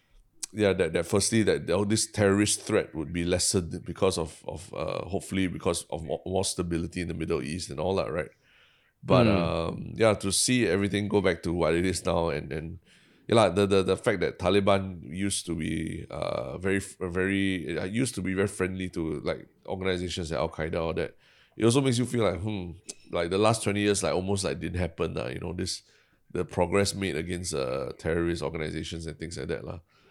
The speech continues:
Speaker 1: So, so it
Speaker 2: Yeah,
Speaker 1: is, it,
Speaker 2: and
Speaker 1: I mean, it, it's just indirectly also quite, uh, it also affects you and I, lah, right?
Speaker 2: I, I mean, ju-, just like, um, like what you said just now about how the Taliban of now is very different. That, that's true in terms of their own skill sets. But if you imagine,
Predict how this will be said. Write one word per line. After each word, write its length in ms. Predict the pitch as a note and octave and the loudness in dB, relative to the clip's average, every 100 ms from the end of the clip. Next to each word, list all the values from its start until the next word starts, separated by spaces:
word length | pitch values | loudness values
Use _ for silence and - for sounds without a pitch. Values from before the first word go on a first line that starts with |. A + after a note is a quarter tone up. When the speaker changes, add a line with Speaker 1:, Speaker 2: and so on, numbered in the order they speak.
| _ _ _ | _ _ _
Speaker 1:
So, 160 | - - | -10 -4
so 160 | F#2+ A#2 | 2 4
it 60 | |
Speaker 2:
Yeah, 140 | A2 G2 | 6 6
Speaker 1:
is, 180 | - - | 4 0
it, 140 | F#2+ | 2
Speaker 2:
and 100 | - | 2
Speaker 1:
I 60 | G#2+ | 4
mean, 160 | C3 | 4
it, 220 | A2 G2+ | 4 2
it's 140 | G#2+ G2+ | 2 4
just 200 | C3+ - | 2 2
indirectly 600 | B2 G#2+ F#2+ F2 G2 G2 | 2 4 6 4 4 2
also 420 | F2 - F2+ F2+ - | 0 0 0 0 -2
quite, 240 | - C#2+ - | -2 -2 -4
uh, 300 | C#2+ - - - | -8 -6 -8 -4
it 120 | G2+ | 0
also 220 | G#2 A2+ | 2 4
affects 360 | F#2+ E2 - E2 | 2 -2 -6 -4
you 140 | F2 | -2
and 100 | F2 | 0
I, 120 | D#2+ | 0
lah, 160 | E2+ A1 | -2 -4
right? 240 | C#2 D#2+ - - _ _ _ _ _ _ _ - | -4 -8 -10 -20 _ _ _ _ _ _ _ -4
Speaker 2:
I, 120 | D#3 - | -2 2
I 20 | |
mean, 180 | G#3 F#3+ - - | 0 0 -6 0
ju-, 140 | F3 | 2
just 380 | D#3 G#3+ G3+ - | 2 -2 -2 0
like, 280 | A2 G2+ G2 | 2 4 4
um, 400 | F#2+ F#2 F2 - | 4 2 0 -2
like 240 | G#2+ G#2 | 2 4
what 160 | G#2+ C3+ | 4 4
you 80 | B2 | 2
said 220 | - A#2 | 2 0
just 160 | G#2 | 0
now 100 | A#2 | 2
about 160 | G#2 F2+ | 2 2
how 140 | G#2+ | 4
the 100 | G2+ | 2
Taliban 580 | - F#2 G2+ G#2 A2 A2 | 4 4 6 4 4 2
of 220 | - F2+ | 2 0
now 380 | F#2+ G2 G#2+ A2 | 0 2 4 4
is 160 | E2+ F#2 | 2 2
very 240 | F#2+ G#2 | 4 2
different. 480 | F#2 F#2 G#2+ G#2 G2+ | 2 0 0 0 2
That, 200 | B2 - | 2 4
that's 220 | D3+ - | 2 2
true 300 | - - D#3 | 0 2 4
in 100 | A2 | 4
terms 220 | G#2+ A2+ | 2 2
of 80 | F#2+ | 2
their 80 | F2 | 4
own 160 | G2 G#2+ | 4 2
skill 240 | - G2 | 0 0
sets. 280 | G2 G2 F#2+ | 2 2 2
But 120 | F#2+ | 2
if 100 | A#2+ | 4
you 120 | C3 | 6
imagine, 500 | D3 D3 E3 F3+ G3+ | 6 6 4 2 0